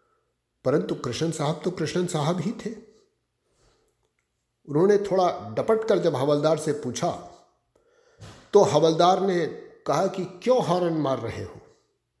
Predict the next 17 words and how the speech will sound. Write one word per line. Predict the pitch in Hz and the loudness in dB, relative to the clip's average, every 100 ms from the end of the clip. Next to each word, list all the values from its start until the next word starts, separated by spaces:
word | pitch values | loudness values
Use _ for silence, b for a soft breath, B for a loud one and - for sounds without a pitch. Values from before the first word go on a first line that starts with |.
| _ _ _ _ _ _ _ _ _ _ _ - | _ _ _ _ _ _ _ _ _ _ _ 2
कृष्णन | 185 190 302 | 4 4 2
साहब | - 226 262 - | 4 2 2 -2
कुछ | 269 - | -6 -2
कहते, | - 151 - 202 - - - - - _ | 0 0 4 2 2 -4 -16 -20 -20 _
इसके | 196 - 269 | -4 2 0
पहले | - 208 180 | 4 4 8
ही | 214 294 | 8 6
सिंघल | - 214 175 180 | 0 -2 -2 -2
साहब | 165 156 165 | -4 -4 -6
ने | |
कहा, | 147 143 214 262 - | -6 -4 -6 -8 -16
"सॉरी, | - - 160 190 | -8 0 4 4
सॉरी, | - 143 127 151 - - - _ _ _ _ _ _ _ _ _ _ _ _ | 2 -2 -2 -2 -6 -14 -20 _ _ _ _ _ _ _ _ _ _ _ _
ऐसा | 156 165 220 | 2 4 2
अब | 214 185 180 | 4 2 4
नहीं | 143 123 | 2 2
होगा।" | 104 98 - - | 0 -4 -10 -18